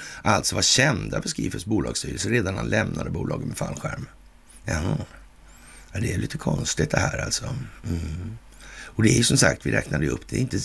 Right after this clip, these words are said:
någon liten historia det här alltså. Statsbanken har också i efterhand beslutat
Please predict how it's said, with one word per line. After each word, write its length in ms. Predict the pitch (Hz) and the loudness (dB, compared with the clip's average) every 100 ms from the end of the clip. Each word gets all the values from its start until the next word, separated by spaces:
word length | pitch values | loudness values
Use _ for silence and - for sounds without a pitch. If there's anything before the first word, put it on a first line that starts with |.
| 147 - | -6 -4
någon 240 | 117 113 | 2 2
liten 600 | 87 117 175 - - - | 4 2 2 -4 -2 2
historia 460 | 233 - - - - | 2 2 -2 -2 -2
det 60 | |
här 260 | - - - | -2 -2 -2
alltså. 220 | - - - - - - - - - | -2 -2 -4 -2 0 2 0 -4 0
Statsbanken 640 | - 120 - 123 117 110 | 6 6 6 4 4 4
har 80 | 123 | 0
också 180 | 104 117 | 2 2
i 60 | |
efterhand 680 | 113 - - 98 120 160 123 | 2 0 -2 2 4 4 4
beslutat 680 | 110 - 117 92 107 101 | 2 4 4 4 0 0